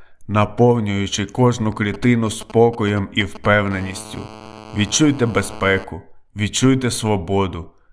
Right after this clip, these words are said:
Живіть у цьому стані, ніби це вже реальність, бо на рівні духа так воно і є.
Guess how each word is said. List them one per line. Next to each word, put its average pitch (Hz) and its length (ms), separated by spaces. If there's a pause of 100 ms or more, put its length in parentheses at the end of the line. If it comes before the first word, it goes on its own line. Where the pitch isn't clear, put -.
(140)
Живіть 117 500
у 110 60
цьому 117 380
стані, 104 520 (360)
ніби 107 380
це 120 340
вже 98 320
реальність, 98 880 (280)
бо 113 340
на 104 160
рівні 104 340
духа 110 600 (200)
так 123 260
воно 107 320
і 92 100
є. 90 500